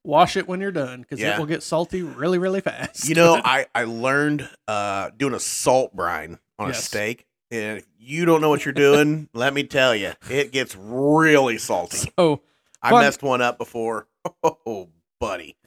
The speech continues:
Speaker 1: Fun story on a fail.
Speaker 2: <clears throat>
Speaker 1: I, uh,
Speaker 2: I
Speaker 1: I
Speaker 2: love
Speaker 1: wan-,
Speaker 2: fails.
Speaker 1: I
Speaker 2: That's what
Speaker 1: wanted to
Speaker 2: makes us
Speaker 1: make
Speaker 2: great cooks.
Speaker 1: I know, right? I wanted to make bacon. Got a,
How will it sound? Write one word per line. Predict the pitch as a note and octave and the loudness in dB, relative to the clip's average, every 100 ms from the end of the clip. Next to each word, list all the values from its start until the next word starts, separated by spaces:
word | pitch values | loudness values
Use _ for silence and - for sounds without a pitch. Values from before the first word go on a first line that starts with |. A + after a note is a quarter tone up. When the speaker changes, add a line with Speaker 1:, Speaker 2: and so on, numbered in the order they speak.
| - | -2
Speaker 1:
Fun | C4 A#3 | 0 0
story | - - F#3 E3+ D3 | -4 -2 0 2 0
on | C#3 B2+ | -2 -6
a | |
fail. | - - D3 A#2+ A#2 D3 - | -6 0 0 0 -6 -10 -10
Speaker 2:
<clears throat> | _ | _
Speaker 1:
I, | - D3 D3 | -8 -6 -4
uh, | C#3 B2+ - | -6 -6 -8
Speaker 2:
I | D3 A#2+ _ _ | -12 -14 _ _
Speaker 1:
I | D#3+ | 4
Speaker 2:
love | D3 | 6
Speaker 1:
wan-, | A3 | 6
Speaker 2:
fails. | F3+ G#2+ E2 E2+ - | 2 -4 -6 -10 -2
Speaker 1:
I | |
Speaker 2:
That's | D#3+ | 2
what | G3+ | 2
Speaker 1:
wanted | |
to | G3+ | 2
Speaker 2:
makes | F#3 | 2
us | F#3 | 0
Speaker 1:
make | F3 | -2
Speaker 2:
great | B2 C#3+ | -2 -6
cooks. | - C3 - A#3+ | -6 -10 -10 -10
Speaker 1:
I | |
know, | C#4 A3+ A2+ _ | -10 -10 -16 _
right? | C#3 C#3+ F3+ _ _ _ - | -12 -12 -12 _ _ _ -4
I | |
wanted | D#3+ A3+ A#3+ | 0 2 2
to | G#3+ | 0
make | G#3 - | -2 0
bacon. | D3+ B2 - B2 _ _ _ G#2 _ _ _ _ - | 0 -2 -6 -20 _ _ _ _ _ _ _ _ -8
Got | C3+ | -6
a, | C#3 | -6